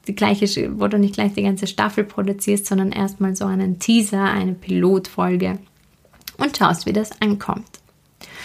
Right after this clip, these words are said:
Und ich habe sogar auch schon mal eine ganze Podcast-Folge nur über dieses Thema, wie starte ich am besten, M V P, äh, Pilotprodukt gemacht. Ich verlinke sie dir in den Shownotes.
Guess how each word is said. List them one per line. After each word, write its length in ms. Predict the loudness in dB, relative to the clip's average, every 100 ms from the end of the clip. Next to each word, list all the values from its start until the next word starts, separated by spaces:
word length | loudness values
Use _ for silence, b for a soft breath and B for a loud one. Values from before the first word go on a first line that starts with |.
| B B
Und 60 | -2
ich 80 | 0
habe 100 | 0
sogar 320 | 2 2 2
auch 60 |
schon 160 | 0 0
mal 140 | 2
eine 160 | 2 0
ganze 240 | 0 -2
Podcast-Folge 880 | -2 -2 -2 -4 -4 0 2 2 4
nur 240 | 4 4 2
über 160 | 2
dieses 340 | 0 0 -6 -4
Thema, 540 | 2 4 6 4 2
wie 80 | -2
starte 380 | -2 0 0 -2
ich 120 | -2
am 120 | -2
besten, 520 | -2 -4 -4 -2 0
M 220 | 0 0 0
V 80 |
P, 540 | 0 0 2 4 2 -2 B B B B
äh, 180 | 0 0
Pilotprodukt 840 | 2 4 2 0 -2 -2 -4 -4
gemacht. 420 | -2 2 2 0 -8
Ich 120 | -10
verlinke 300 | 0 2 2
sie 120 | -2 -4
dir 260 | -2 0
in 100 | 0
den 140 | 0 0
Shownotes. 720 | 0 0 0 -2 -6 -8